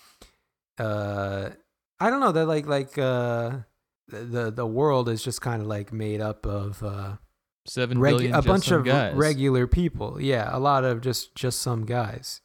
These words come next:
Speaker 1: Yeah.
Speaker 2: Yeah.
Speaker 1: And there's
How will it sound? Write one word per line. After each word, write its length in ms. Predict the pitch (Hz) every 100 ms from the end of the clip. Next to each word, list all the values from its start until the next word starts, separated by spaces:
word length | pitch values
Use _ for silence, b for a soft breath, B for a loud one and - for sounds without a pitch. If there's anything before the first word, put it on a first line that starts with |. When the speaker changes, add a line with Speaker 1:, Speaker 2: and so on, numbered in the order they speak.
| _
Speaker 1:
Yeah. 300 | 117 104 127 - _ b b b _
Speaker 2:
Yeah. 280 | 120 95 107 -
Speaker 1:
And 420 | 117 113 110 107 _ _ _ -
there's 500 | 107 107 - -